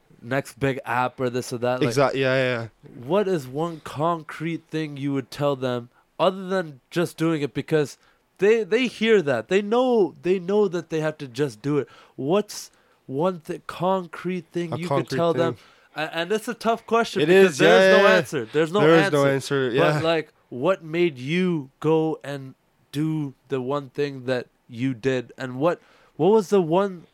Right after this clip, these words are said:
Speaker 1: what was the one moment where you're like, "You know what, man?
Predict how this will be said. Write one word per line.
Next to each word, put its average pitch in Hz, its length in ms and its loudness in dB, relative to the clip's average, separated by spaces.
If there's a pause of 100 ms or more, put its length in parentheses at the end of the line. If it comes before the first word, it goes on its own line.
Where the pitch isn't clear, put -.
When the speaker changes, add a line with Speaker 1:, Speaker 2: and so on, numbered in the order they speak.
(100)
Speaker 1:
what 175 180 -4
was 240 120 -4
the 196 100 -2
one 196 240 -2
moment 165 460 0
where 151 160 2
you're 156 200 0
like, 156 320 -2
"You 156 80 -4
know 190 160 0
what, 160 240 0
man? 175 320 -4